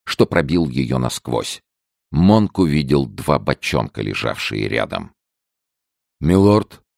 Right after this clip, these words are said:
сказал Атос, — «видите, предчувствие не обмануло меня». «Да, и, надеюсь, вы удовлетворены?» «Разумеется. Потеря этих денег была бы для меня чрезвычайно чувствительна.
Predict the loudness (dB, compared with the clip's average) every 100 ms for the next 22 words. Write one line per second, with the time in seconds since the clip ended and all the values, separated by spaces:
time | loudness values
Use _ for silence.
0 | _ -8 -6 -4 -4 -4 -6 -8 -8 -16
1 | _ _ -6 -2 -2 -2 -4 -4 _ _
2 | _ _ -6 -6 -4 -6 -4 -4 -4 -2
3 | 0 -2 -2 -2 0 0 -2 -4 -4 -6
4 | -8 -12 _ _ _ _ -12 -12 2 4
5 | 6 2 -2 -2 -4 0 4 4 2 -2
6 | -6 0 0 2 0 0 0 2 2 4
7 | 2 0 -6 _ _ _ _ _ _ -2
8 | 0 2 2 2 -2 -4 -10 -10 _ _
9 | _ _ _ _ -2 2 4 4 2 -2
10 | -2 0 0 -2 -2 -2 0 -2 -4 -2
11 | 0 0 0 -2 -4 -4 -4 -2 -2 -2
12 | -2 -4 -10 -6 -6 -4 -6 -6 -10